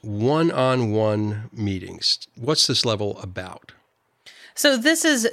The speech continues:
Speaker 2: generally about, uh, meeting with your direct reports on a regular basis, so you're able to stay connected,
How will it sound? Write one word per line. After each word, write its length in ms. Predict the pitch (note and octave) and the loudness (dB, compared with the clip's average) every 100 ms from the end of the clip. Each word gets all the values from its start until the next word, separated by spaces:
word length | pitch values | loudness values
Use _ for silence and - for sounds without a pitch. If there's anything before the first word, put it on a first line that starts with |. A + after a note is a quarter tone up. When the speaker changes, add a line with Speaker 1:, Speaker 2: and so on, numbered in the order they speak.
| G3+ | 0
Speaker 2:
generally 580 | G3+ B3+ C4+ A3+ G#3 G3+ | 2 4 4 4 4 4
about, 800 | G#3 F#3+ F#3+ F#3+ F#3+ F#3+ - - | 2 2 0 2 2 0 -2 -2
uh, 260 | G3+ F#3+ G3 | 0 0 0
meeting 340 | G3+ A#3 A#3+ | 4 4 4
with 140 | A3 G#3 | 0 -2
your 80 | |
direct 320 | G3+ F#3+ G3 - | -2 0 0 0
reports 460 | F#3 G3 G#3+ A3 | -6 -2 -2 0
on 80 | F#3+ | -4
a 40 | |
regular 360 | F#3 F#3+ F#3 F3+ | 0 0 0 -2
basis, 500 | F3 D#3 - F3 F3 | 0 0 0 -2 0
so 160 | - F3+ | 0 0
you're 300 | F3+ E3+ F3 | 0 0 0
able 180 | F3+ | 0
to 60 | F3 | -4
stay 240 | - F#3+ | -2 -2
connected, 680 | F#3 F#3+ F#3 - F#3 F#3 | -2 -2 -2 2 2 2